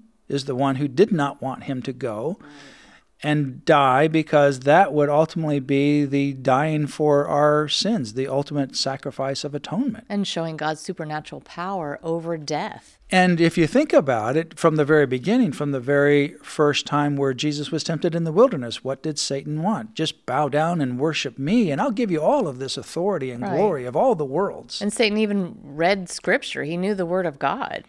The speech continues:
Speaker 1: "You don't need to go to the cross. You have it all. I'll have it
Speaker 2: Right.
Speaker 1: to you because it's given to me, and I'll give it all to you."
Speaker 2: Right.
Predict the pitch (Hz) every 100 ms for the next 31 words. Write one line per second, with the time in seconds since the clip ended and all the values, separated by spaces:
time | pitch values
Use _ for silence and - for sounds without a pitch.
0 | - 165 226 208 156 156 240 285 143 110
1 | 107 104 104 - - 104 - 123 - -
2 | - 151 190 160 160 147 190 135 123 165
3 | 156 170 160 - 139 127 131 147 131 -
4 | 175 165 143 147 202 160 139 160 135 123
5 | 123 117 - 101 110 110 120 156 147 147